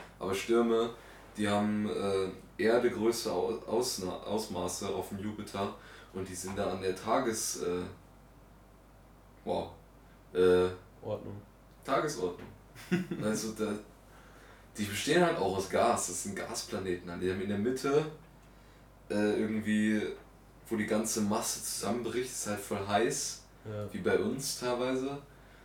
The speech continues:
Speaker 1: Oder die haben einfach nur eine, ein, es gibt die, äh, Pla-, Planeten, die haben Diamanten als Kern,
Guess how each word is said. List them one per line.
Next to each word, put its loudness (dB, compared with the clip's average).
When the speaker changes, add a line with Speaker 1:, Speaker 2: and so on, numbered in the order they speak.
Speaker 1:
Oder 4
die 0
haben 2
einfach -4
nur 2
eine, 0
ein, -10
es -2
gibt 0
die, 0
äh, 2
Pla-, 0
Planeten, -2
die -2
haben 0
Diamanten 2
als -6
Kern, -2